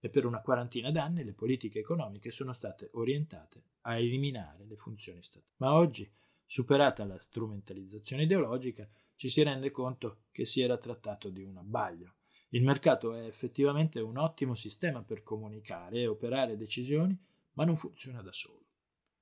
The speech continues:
Senza l'intervento dello Stato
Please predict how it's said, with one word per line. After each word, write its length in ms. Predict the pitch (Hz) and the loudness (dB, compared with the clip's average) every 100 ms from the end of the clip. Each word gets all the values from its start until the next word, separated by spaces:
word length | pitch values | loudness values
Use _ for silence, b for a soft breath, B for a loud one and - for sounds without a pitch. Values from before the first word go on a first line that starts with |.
| _ _ _ | _ _ _
Senza 420 | - - 131 - | -4 0 0 0
l'intervento 600 | 107 104 110 107 127 117 | -4 -8 -10 -6 -6 -6
dello 240 | 98 95 113 | -12 -10 -6
Stato 540 | - 135 123 - - | -4 0 0 0 -12